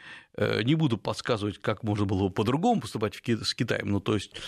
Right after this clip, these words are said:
э, если уж хочешь воевать, то можно и по-другому это делать. Но сейчас удары наносятся очень серьезные по, э, вообще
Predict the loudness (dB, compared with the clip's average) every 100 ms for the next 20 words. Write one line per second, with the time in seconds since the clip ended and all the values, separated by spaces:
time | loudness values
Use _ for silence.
0 | -14 -16 -4 2 2 2 0 2 2 2
1 | 0 2 2 2 0 2 2 0 0 0
2 | 2 2 0 -4 -4 -2 2 2 0 -6
3 | -16 -20 -20 -2 2 4 4 2 -2 0
4 | 2 2 2 -2 -8 -4 -2 2 2 4
5 | 4 4 4 2 0 -2 0 0 2 2
6 | 2 2 2 4 4 4 2 2 2 4
7 | 4 0 -12 -20 -6 0 4 4 4 2
8 | 0 -2 -4 -2 -2 -2 0 2 2 0